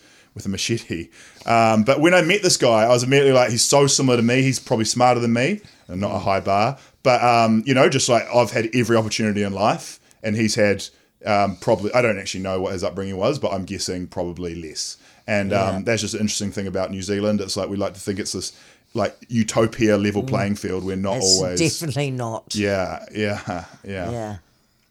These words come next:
Speaker 1: All right, well, that was
Speaker 2: Even the system's not good. That the housing system, like social housing that I'm in,
Speaker 1: Yeah.
Speaker 2: I pay a hundred and fifty-eight dollars a week, and the guy next door pays fifty-four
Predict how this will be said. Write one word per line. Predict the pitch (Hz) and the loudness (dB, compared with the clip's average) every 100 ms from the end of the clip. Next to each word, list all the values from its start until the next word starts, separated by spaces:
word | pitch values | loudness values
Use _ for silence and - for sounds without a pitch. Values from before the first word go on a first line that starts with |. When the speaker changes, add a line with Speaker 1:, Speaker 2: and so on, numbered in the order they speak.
| - - | -16 -4
Speaker 1:
All | 143 | 0
right, | 101 127 | 2 2
well, | 131 | 4
that | 135 | 6
was | 220 | 6
Speaker 2:
Even | 233 208 | 4 4
the | 190 | 2
system's | - 202 - 214 202 156 | 2 2 2 0 0 -2
not | 175 123 110 | -2 -2 0
good. | 180 165 - _ | 0 0 -4 _
That | 170 160 - - | 0 0 -2 -4
the | 143 | 2
housing | 170 196 208 214 | 2 2 0 -2
system, | - 151 - 131 156 | 0 0 -2 -4 -2
like | 107 | -2
social | - 175 - 156 | 0 0 0 -4
housing | 123 165 185 107 135 165 | 0 0 0 -2 -6 -4
that | 151 143 | -4 -2
I'm | 170 151 | -4 -4
in, | 120 165 - | -4 -6 -4
Speaker 1:
Yeah. | 117 117 107 - - | 0 2 2 -6 0
Speaker 2:
I | 180 | 0
pay | 185 175 | 0 -2
a | 151 | 0
hundred | 160 180 165 160 | 0 -2 -2 -6
and | 135 | -6
fifty-eight | 160 143 156 127 101 | -10 -8 -4 -4 -4
dollars | 135 180 180 147 | -2 -2 -4 -4
a | |
week, | 143 139 - | -4 -4 -4
and | 147 147 | -6 -6
the | |
guy | - 156 | -2 0
next | 165 - - | -2 -6 -8
door | 156 147 | -8 -6
pays | 160 156 | -4 -4
fifty-four | - 156 - 165 202 220 156 | -6 -12 -12 -10 -2 0 0